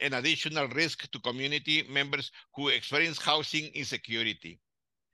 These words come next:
Vivian just summarized, uh, the meeting that you have yesterday, and as, uh, on the only hope that we have, that is why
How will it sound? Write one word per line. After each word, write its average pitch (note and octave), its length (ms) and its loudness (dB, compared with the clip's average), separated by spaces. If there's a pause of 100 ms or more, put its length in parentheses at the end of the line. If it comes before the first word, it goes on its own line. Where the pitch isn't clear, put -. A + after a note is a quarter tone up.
(600)
Vivian F#3 260 6
just E3+ 260 2
summarized, D3+ 560 4
uh, D#3 220 6
the C3 80 -2
meeting D3 320 0
that B2 100 -8
you B2+ 140 -2
have C3 240 0
yesterday, D#3+ 640 2 (580)
and C#3 260 2
as, C#3+ 380 2
uh, C3 340 2
on C#3 160 0
the C3+ 220 0
only D#3+ 220 4
hope E3 260 0
that B2+ 140 -2
we C#3+ 120 0
have, D3+ 280 4 (760)
that C#3+ 160 2
is E3+ 140 -4
why D3+ 440 6